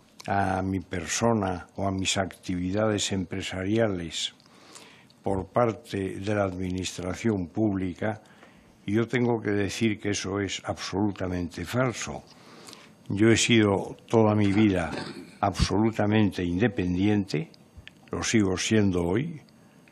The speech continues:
no he querido pertenecer jamás a ningún partido político. Creo que soy el único español que en este país ha dicho dos veces no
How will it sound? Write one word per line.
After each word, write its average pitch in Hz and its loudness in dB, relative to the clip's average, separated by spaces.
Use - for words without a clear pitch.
no 110 6
he 107 4
querido 107 6
pertenecer 92 -2
jamás 95 0
a 104 -2
ningún 95 2
partido 90 0
político. 101 -2
Creo 139 8
que 117 2
soy 113 4
el 110 4
único 131 4
español 95 0
que 104 -2
en 104 4
este 120 4
país 90 -2
ha 113 2
dicho 113 2
dos 101 4
veces 92 -2
no 98 -2